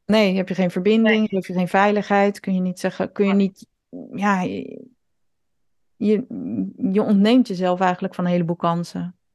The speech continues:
Speaker 2: Ja, en met het verwennen doe je dat ook, want je lost het
Speaker 1: Ja.
Speaker 2: eigenlijk extern op.
Speaker 1: Precies, ja, daar
Speaker 2: Terwijl je
Speaker 1: lost je het
Speaker 2: ook
Speaker 1: ook
Speaker 2: geen
Speaker 1: weer op.
Speaker 2: begrip kweekt.
Speaker 1: Nee, precies.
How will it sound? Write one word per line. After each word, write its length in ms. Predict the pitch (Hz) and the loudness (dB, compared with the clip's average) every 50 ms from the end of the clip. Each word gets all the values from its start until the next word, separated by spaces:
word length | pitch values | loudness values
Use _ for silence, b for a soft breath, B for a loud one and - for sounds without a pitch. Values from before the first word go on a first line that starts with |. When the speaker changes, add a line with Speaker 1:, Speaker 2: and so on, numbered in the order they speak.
| _ - | _ -4
Speaker 2:
Ja, 240 | - 196 180 - - | -2 -2 -2 -2 0
en 320 | - 208 202 196 - 196 | 2 2 2 2 2 2
met 140 | 185 180 175 | 2 2 2
het 140 | 180 175 - | 2 0 0
verwennen 360 | 202 185 196 226 240 180 165 | 0 2 4 4 2 2 0
doe 140 | 170 175 165 | -2 -2 -2
je 80 | 165 160 | 0 0
dat 160 | 165 165 - | -2 -2 0
ook, 340 | 233 226 185 170 190 - - | 2 2 2 2 0 -2 -4
want 220 | 175 165 160 - | -2 -2 -2 0
je 100 | 190 175 | -2 0
lost 220 | 165 175 180 - | 0 0 0 -2
het 80 | - 175 | -2 0
Speaker 1:
Ja. 120 | 240 247 | 2 4
Speaker 2:
eigenlijk 320 | 185 175 - - - - - | 4 2 0 -2 -10 -16 -8
extern 560 | - 196 - - - - 208 208 202 196 202 | -8 -8 -6 -4 0 2 2 4 4 2 2
op. 260 | 233 214 196 - - _ _ _ _ _ _ _ _ _ | 0 -2 -2 -4 -8 _ _ _ _ _ _ _ _ _
Speaker 1:
Precies, 460 | - 196 - - 262 214 185 - - | -6 -4 2 2 2 2 2 0 -4
ja, 80 | - 208 196 185 | 0 2 2 2
daar 20 | |
Speaker 2:
Terwijl 220 | 180 180 180 180 180 | 4 2 2 2 0
je 60 | 180 | 2
Speaker 1:
lost 20 | 214 | 2
je 40 | |
het 100 | 226 233 | 2 2
Speaker 2:
ook 60 | 208 214 | 2 2
Speaker 1:
ook 40 | 220 196 | 2 2
Speaker 2:
geen 100 | 185 180 | 2 2
Speaker 1:
weer 120 | 190 190 | 0 0
op. 80 | - - | -2 2
Speaker 2:
begrip 240 | - 240 233 - - _ | 0 0 0 0 -8 _
kweekt. 500 | - 185 165 151 151 - - - - _ _ _ _ _ _ - | 0 0 0 0 0 -6 -12 -20 -20 _ _ _ _ _ _ -4
Speaker 1:
Nee, 400 | - 226 226 202 - 196 - _ | 0 2 2 2 0 -4 -10 _
precies. 640 | _ - 190 170 - - 214 196 165 - - - - | _ -6 -6 -2 0 2 2 2 0 -4 -10 -14 -18